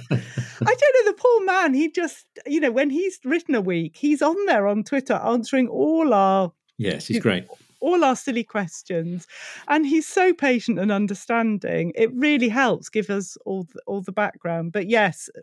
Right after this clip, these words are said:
Speaker 1: Russ has been lowered from my list of people that really wound me up. And Lily was right up there.
Speaker 2: Agreed.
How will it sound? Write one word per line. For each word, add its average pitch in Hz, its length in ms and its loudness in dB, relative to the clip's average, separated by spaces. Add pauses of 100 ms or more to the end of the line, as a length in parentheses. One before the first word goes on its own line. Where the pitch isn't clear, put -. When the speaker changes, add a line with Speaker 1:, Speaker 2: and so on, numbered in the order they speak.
(280)
Speaker 1:
Russ 254 400 -2
has 240 200 -4
been 233 360 -2
lowered 254 400 0
from 185 160 -8
my 185 160 0
list 190 320 -4
of 165 80 -12
people 170 320 -8
that 170 120 -4
really 180 300 0
wound 151 300 -2
me 151 100 -8
up. 151 220 -10
And 180 180 -2
Lily 196 300 0
was 170 200 -6
right 185 440 -4
up - 140 -12 (140)
there. 160 240 -10 (1000)
Speaker 2:
Agreed. 110 440 2